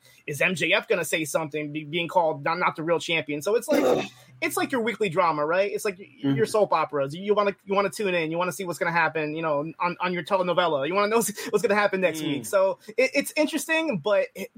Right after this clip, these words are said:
Speaker 1: the negative part is it does take away from a lot of the good talent. You have your Andrade making a return, Miro making
Speaker 3: Mm-hmm.
Speaker 1: a return, first time since All Out.
Speaker 2: Yeah.
Speaker 1: And people are talking about them,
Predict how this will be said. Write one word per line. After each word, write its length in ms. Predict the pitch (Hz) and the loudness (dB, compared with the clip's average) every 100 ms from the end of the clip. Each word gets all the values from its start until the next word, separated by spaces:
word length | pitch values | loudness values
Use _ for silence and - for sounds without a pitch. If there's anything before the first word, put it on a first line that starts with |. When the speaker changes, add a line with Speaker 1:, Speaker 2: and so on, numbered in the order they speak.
| 160 | -2
Speaker 1:
the 100 | 196 | 0
negative 360 | 214 226 220 | 0 0 -2
part 220 | - 196 190 | 2 0 2
is 280 | 190 180 147 185 | -2 -2 -2 -6
it 180 | 151 - | -4 0
does 440 | 180 175 165 143 | 2 2 0 -6
take 320 | - 175 147 | -4 -4 -4
away 340 | 147 156 151 143 | -4 -2 -2 -2
from 220 | 156 143 | -4 -2
a 60 | 147 | 0
lot 260 | 160 156 | 2 2
of 80 | 151 | 0
the 80 | 147 | -4
good 220 | 151 139 | -6 -4
talent. 340 | 160 147 131 | -2 -2 -2
You 80 | 147 | -2
have 200 | 170 190 | 0 0
your 100 | 180 | 0
Andrade 560 | 165 139 170 185 190 175 | -2 0 2 2 2 -2
making 160 | 165 | -6
a 40 | 165 | -8
return, 380 | 151 165 160 165 _ - | -6 -2 -2 -4 _ -6
Miro 300 | 170 240 233 | 0 2 4
making 160 | 196 156 | 2 0
Speaker 3:
Mm-hmm. 80 | |
Speaker 1:
a 20 | 170 | -2
return, 360 | 165 170 160 | -4 -4 -2
first 220 | - 247 | 0 -2
time 140 | 262 226 | -2 -4
since 140 | 190 | -4
All 260 | 180 196 185 | 0 2 2
Out. 300 | 180 143 - _ _ _ - | 2 0 -6 _ _ _ -6
Speaker 2:
Yeah. 140 | 151 180 | -2 -2
Speaker 1:
And 100 | 175 - _ - | -4 -10 _ -4
people 300 | 320 339 269 | -2 0 0
are 160 | 262 277 | 2 0
talking 360 | - 311 240 | 2 2 2
about 240 | 175 165 170 | 0 0 0
them, 260 | 156 156 | -2 -4